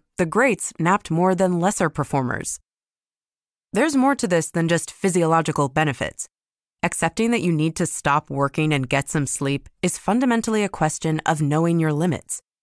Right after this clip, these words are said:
And this, the embrace of moderation, is another great route to stillness. Too many of us are simply trying to do too much. Prince Albert,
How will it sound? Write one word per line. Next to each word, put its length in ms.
And 160
this, 400
the 120
embrace 380
of 140
moderation, 760
is 120
another 480
great 340
route 280
to 100
stillness. 640
Too 160
many 240
of 100
us 200
are 60
simply 360
trying 380
to 80
do 180
too 260
much. 440
Prince 300
Albert, 360